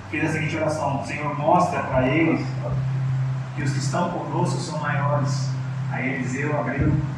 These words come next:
os olhos do seu moço, Geazi, e ele viu o exército de legião com eles.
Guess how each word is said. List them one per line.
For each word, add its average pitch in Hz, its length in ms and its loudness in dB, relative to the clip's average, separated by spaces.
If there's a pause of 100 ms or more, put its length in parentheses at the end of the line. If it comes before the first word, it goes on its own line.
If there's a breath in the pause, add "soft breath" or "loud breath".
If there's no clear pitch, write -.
(600)
os - 140 -6
olhos 131 560 0 (540)
do - 80 -8
seu - 160 -2
moço, - 520 -2 (1040)
Geazi, - 580 0 (500)
e 127 40 -2
ele 127 160 2
viu 131 160 2
o 135 40 4
exército 127 460 0
de 123 120 2
legião 123 240 0
com 127 240 0
eles. - 360 -6